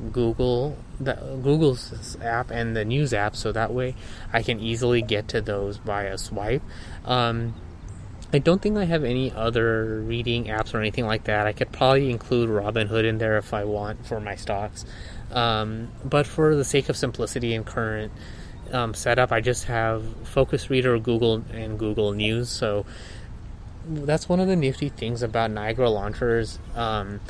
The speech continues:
quote, folder system, 'cause it's not really a traditional folder system. It kinda uses the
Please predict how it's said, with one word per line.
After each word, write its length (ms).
quote, 520
folder 400
system, 340
'cause 140
it's 100
not 180
really 180
a 40
traditional 500
folder 340
system. 400
It 80
kinda 260
uses 500
the 400